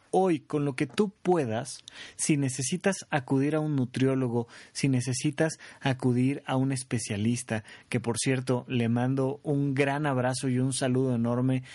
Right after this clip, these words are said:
a mi nutrióloga preferida, mi nutrióloga personal, la, la licenciada Leslie Monteagudo.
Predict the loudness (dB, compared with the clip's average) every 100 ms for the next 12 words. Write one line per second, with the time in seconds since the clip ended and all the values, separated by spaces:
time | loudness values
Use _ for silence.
0 | -6 0 2 2 2 0 0 2 2 2
1 | 0 -2 -2 -2 0 2 2 0 -2 -14
2 | -2 2 2 2 -2 0 0 2 -2 -2
3 | -2 0 2 0 -2 -8 -12 -2 2 2
4 | 0 -2 -4 -2 -2 0 -2 -2 -4 -2
5 | 0 2 0 -2 -8 -2 2 2 2 0
6 | 0 0 -2 -2 0 2 2 0